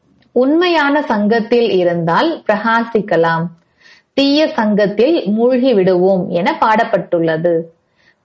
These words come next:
தீய சங்கம் ராவணனுடையது.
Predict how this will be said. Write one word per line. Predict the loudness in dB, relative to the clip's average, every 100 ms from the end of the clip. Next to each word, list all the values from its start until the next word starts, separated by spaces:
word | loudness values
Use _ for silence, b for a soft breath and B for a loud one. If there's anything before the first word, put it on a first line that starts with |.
| -2
தீய | 0 2 2
சங்கம் | 0 -2 -2 0 0 0 -4 _
ராவணனுடையது. | -4 0 2 0 0 0 0 0 0 0 0 0